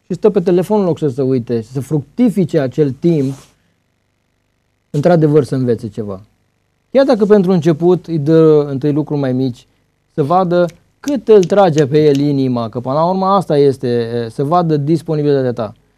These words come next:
Dacă tu vii și spune, "Bă, vii la ora opt și tu vii cu un sfert de oră mai devreme", înseamnă că te interesează.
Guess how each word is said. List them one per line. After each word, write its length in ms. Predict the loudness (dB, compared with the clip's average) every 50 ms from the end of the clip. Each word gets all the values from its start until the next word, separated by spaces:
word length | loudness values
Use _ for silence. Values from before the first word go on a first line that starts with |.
| _ _ _ _
Dacă 680 | 0 2 2 2 2 4 2 4 4 4 2 0 -2 -4 _ _ _ _ _ _ _ _ _ _ _ -4
tu 100 | -2 -2
vii 680 | 0 0 -2 -2 -2 -2 0 0 0 0 -2 -4 -8 -14 _ _ _ _ _ _ _ _ _ _ _ _ _ _ _ _ _ _ _ _ _ _ _ _ _
și 120 | -6 -6
spune, 280 | -6 -6 -6 -6 -4 -4
"Bă, 180 | -2 -2 -2 -2
vii 160 | 0 -2 -2
la 120 | 0 0
ora 160 | 0 0 0
opt 300 | 0 -2 -4 -6 -8 _ _ _ _ _ _ _ _ _ _ _ _ _ _ _ _ _ _ _ _ -16
și 80 | -14 -12
tu 140 | -8 -6
vii 220 | -6 -4 -4 -4 -6
cu 120 | -6 -8
un 60 | -10
sfert 220 | -8 -6 -8 -6 -6
de 60 | -4
oră 100 | -4 -4
mai 140 | -4 -4 -4
devreme", 680 | -6 -6 -8 -8 -10 -10 -10 -10 -12 -12 -12 -12 -14 -16
înseamnă 240 | -12 -10 -8 -8 -8
că 100 | -8 -6
te 80 | -6
interesează. 680 | -4 -4 -2 -2 -2 -2 -2 -2 -2 -2 -2 -4 -10 -16